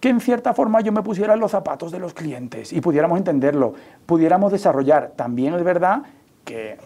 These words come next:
me he peleado con, que me he tenido que pelear, pero México es un país, o es el único, que desarrolla hardware propio para gestionar soluciones locales a las necesidades de nuestros clientes. Mejora las soluciones que hoy tenemos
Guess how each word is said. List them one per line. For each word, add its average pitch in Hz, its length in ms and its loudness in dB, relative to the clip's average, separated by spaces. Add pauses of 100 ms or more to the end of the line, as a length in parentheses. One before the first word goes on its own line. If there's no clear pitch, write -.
me 101 400 -12
he 101 40 -12
peleado 123 440 0
con, - 180 -2
que - 160 -12
me 107 120 -8
he - 20 -8
tenido 139 300 2
que 147 100 0
pelear, 143 500 0
pero 139 160 0
México 180 420 0
es 202 120 0
un 202 160 -2
país, 202 400 0
o 147 100 0
es 165 100 -2
el 196 100 -6
único, 190 320 -4
que 185 120 0
desarrolla 156 600 0
hardware 143 480 -2 (600)
propio - 440 -6 (960)
para 135 220 2
gestionar 131 500 -4
soluciones 127 540 -4
locales 127 560 -4 (160)
a 143 100 2
las 143 100 0
necesidades 123 500 -6
de 123 60 -6
nuestros - 260 -10
clientes. - 600 -18
Mejora 151 480 0
las 175 140 0
soluciones 139 420 -6
que - 100 -10
hoy 131 80 0
tenemos 160 500 0